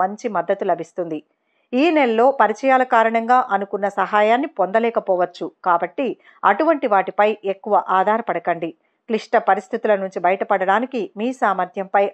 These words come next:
ఆధారపడడం తెలివైన ఆలోచన. ఈ మాసంలో చేసే ప్రయాణం ఆశించిన లాభాలను తీసుకురాకపోవచ్చు. ఈ నెల ఆర్థికంగా సాధారణంగా ఉంటుంది, ఎందుకంటే మీకు ఎక్కువ ఖర్చు ఉంటుంది. మీకు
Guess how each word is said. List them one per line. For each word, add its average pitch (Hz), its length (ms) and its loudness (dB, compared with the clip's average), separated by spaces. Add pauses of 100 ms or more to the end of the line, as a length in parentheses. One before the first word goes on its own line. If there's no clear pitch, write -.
(120)
ఆధారపడడం 190 560 0 (420)
తెలివైన 285 440 2 (280)
ఆలోచన. 175 400 -4 (500)
ఈ - 20 0 (120)
మాసంలో 214 480 2
చేసే 196 320 0
ప్రయాణం 202 420 2 (260)
ఆశించిన 202 380 -6 (140)
లాభాలను 202 480 0 (100)
తీసుకురాకపోవచ్చు. 165 960 -4 (460)
ఈ 240 180 0
నెల 269 140 4 (300)
ఆర్థికంగా 226 540 0 (200)
సాధారణంగా 202 680 0
ఉంటుంది, 170 320 -8 (240)
ఎందుకంటే 190 440 -2 (460)
మీకు 240 220 -2 (200)
ఎక్కువ 214 220 -2 (120)
ఖర్చు 190 260 -2 (100)
ఉంటుంది. 165 340 -8 (320)
మీకు 208 240 -2